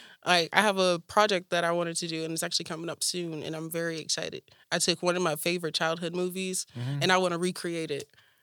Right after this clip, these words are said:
Speaker 1: I'm excited.
Speaker 2: Wow.
Speaker 1: So,
Speaker 2: Great.
Speaker 1: and you'll never believe it. You never believe what the topic is. Guess what the concept is? You never think of it.
Speaker 2: Probably
Speaker 1: <laughs>
Speaker 2: not. <laughs>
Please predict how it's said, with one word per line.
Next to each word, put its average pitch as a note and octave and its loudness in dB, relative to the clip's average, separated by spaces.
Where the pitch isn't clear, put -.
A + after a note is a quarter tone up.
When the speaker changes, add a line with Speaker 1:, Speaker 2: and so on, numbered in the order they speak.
Speaker 1:
I'm F3+ 0
excited. F3 0
Speaker 2:
Wow. - -14
Speaker 1:
So, E3+ 2
Speaker 2:
Great. - -6
Speaker 1:
and F3+ 4
you'll F#3 2
never G#3 4
believe G3+ 0
it. D#3 -6
You F3+ -4
never F#3 0
believe F#3 -2
what F3 -8
the F3 -8
topic E3 -8
is. - -12
Guess F3+ -2
what F#3+ -2
the F3+ -8
concept F3+ -4
is? D3+ -6
You F3+ -2
never F3 -2
think E3+ -8
of D#2 -14
it. - -20
Speaker 2:
Probably G2+ 0
Speaker 1:
<laughs> F2 -6
Speaker 2:
not. F3 2
<laughs> C#3 0